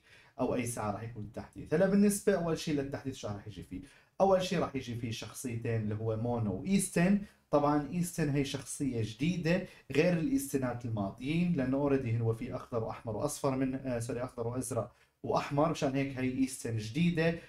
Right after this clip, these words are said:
نفس ليليا، إيفل ليليا. هي فيك تعتبر إنه هي إيفل إيستن، بس طبعًا هي إيفل، آه، Eastern أوف Authority، يعني هي مو شريرة.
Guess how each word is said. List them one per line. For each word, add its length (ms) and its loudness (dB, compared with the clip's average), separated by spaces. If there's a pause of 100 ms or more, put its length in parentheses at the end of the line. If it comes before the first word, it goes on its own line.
(120)
نفس 540 0
ليليا، 400 2 (340)
إيفل 300 2
ليليا. 520 4
هي 240 4
فيك 240 -6
تعتبر 460 -2
إنه 420 -6
هي 300 -2 (240)
إيفل 340 6
إيستن، 460 0 (260)
بس 140 -2
طبعًا 360 0
هي 420 -4 (200)
إيفل، 340 0 (120)
آه، 400 2
Eastern 300 -2
أوف 140 -4
Authority، 420 -4
يعني 340 -4
هي 180 -2 (140)
مو 160 -4
شريرة. 560 -4